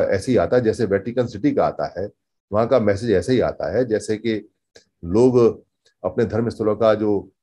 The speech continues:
फतवा जारी होता है वैसे ही होता है। थोड़ी तो शर्म करो,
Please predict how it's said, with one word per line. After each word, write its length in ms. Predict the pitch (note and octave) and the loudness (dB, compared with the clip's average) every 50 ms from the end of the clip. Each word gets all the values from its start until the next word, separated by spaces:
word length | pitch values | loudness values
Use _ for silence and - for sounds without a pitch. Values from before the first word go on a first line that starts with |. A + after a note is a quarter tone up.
| _ _ | _ _
फतवा 220 | - G2 - A#2 A2+ | -10 -6 -4 -4 -2
जारी 240 | G2 G2+ F#2+ G2 G2 | 0 0 -2 -2 -4
होता 240 | F2+ F2+ F2+ G#2 | -6 -6 -4 -4
है 60 | G2 F2+ | -4 -2
वैसे 240 | E2 E2 D#2+ F#2+ | -4 -8 -8 -8
ही 60 | F#2+ E2+ | -10 -8
होता 240 | D#2+ D#2 _ - - | -8 -8 _ -8 -8
है। 160 | - - - | -8 -10 -12
थोड़ी 580 | - _ _ _ _ _ _ _ - F#2 F#2+ G2 | -14 _ _ _ _ _ _ _ -8 -6 -4 0
तो 120 | A#2+ C3 | 0 -2
शर्म 300 | - - G#2+ A2+ G#2+ G#2+ | 0 2 0 0 0 -2
करो, 280 | - - C#2+ E2+ F#2 A2+ | -6 -6 -6 -6 -8 -10